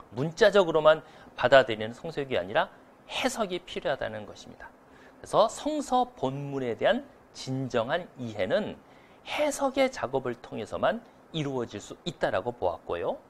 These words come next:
해석은 그 역사의 세계, 즉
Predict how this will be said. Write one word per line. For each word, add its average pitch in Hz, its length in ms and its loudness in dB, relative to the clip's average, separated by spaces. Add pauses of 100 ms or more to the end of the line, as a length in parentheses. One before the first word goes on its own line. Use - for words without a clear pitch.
(420)
해석은 214 640 2 (340)
그 - 220 2
역사의 208 560 4
세계, 123 380 -6
즉 190 200 -6